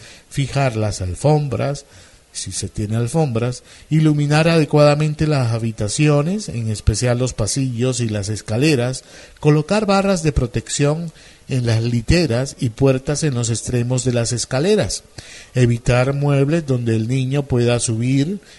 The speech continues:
especialmente cerca de la ventana, colocar suelo des-, antideslizante en la bañera,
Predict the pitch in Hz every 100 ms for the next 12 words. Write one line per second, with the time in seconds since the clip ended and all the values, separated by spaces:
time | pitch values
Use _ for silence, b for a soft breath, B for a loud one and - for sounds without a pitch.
0 | B 107 - 101 120 120 123 135 135 120
1 | 123 120 120 107 101 101 98 131 131 131
2 | 160 B B B - 120 107 104 135 127
3 | - 147 135 131 131 120 113 - 151 135
4 | 123 120 107 104 101 139 139 139 147 143
5 | - 117 110 98 110 143 139 170